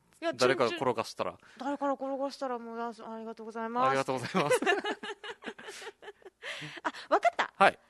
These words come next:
Speaker 1: ヤンビーさ、私最近ハマってるんだけど、チャミスル行けば？
Speaker 2: ちゃ、ちゃ、チャミスル？
Speaker 1: いや、チャミスル。
Speaker 2: チャミスル？
Speaker 1: チャミスル。
Speaker 2: チャミスル？
Speaker 1: あ、韓国のお、お酒を、焼酎なんですけど、
Speaker 2: うん。
Speaker 1: 甘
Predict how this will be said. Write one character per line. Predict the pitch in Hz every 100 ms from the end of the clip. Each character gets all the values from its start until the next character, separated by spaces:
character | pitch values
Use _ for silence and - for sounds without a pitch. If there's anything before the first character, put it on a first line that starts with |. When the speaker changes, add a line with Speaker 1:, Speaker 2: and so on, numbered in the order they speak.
| _ _ _
Speaker 1:
ヤ | 415
ン | 698 494
ビ | 285
ー |
さ、 | - 202 175 - _ _ _ -
私 | 254
最 | - 403
近 | 415 427
ハ | 359
マ | 392
っ | 415
て | 415
る | 403
ん |
だ | 349
け |
ど、 | -
チ | -
ャ | 554
ミ | 762
ス | - 330
ル |
行 | 220
け | 240
ば？ | - - _ _
Speaker 2:
ち | -
ゃ、 |
ち | -
ゃ、 | -
チ | -
ャ | 226 - 196
ミ | 254
ス | 104
ル？ | - - _ _
Speaker 1:
い | 349
や、 | 370 - _ _ _ _ _ _ _
チ | -
ャ | 311
ミ |
ス | 294
ル。 |
Speaker 2:
チ | 220
ャ |
ミ | 190
ス | 98
ル？ | 92 - -
Speaker 1:
チ | -
ャ |
ミ | 285
ス | 277
ル。 | 311 320 - _
Speaker 2:
チ | -
ャ |
ミ | 160
ス | 165 170
ル？ | 175 180 _ _
Speaker 1:
あ、 | 269 302 - _ _ _ _ _ _ _
韓 | - 349 349
国 | 302 285
の | 233
お、 | 208 - _ 226
お |
酒 | 214 214 190
を、 | -
焼 | - 320 330
酎 | - 330
な | 285
ん | 233
で | 196
す | -
け | 196
ど、 | 208 202
Speaker 2:
う | 131 117 -
ん。 | -
Speaker 1:
甘 | 330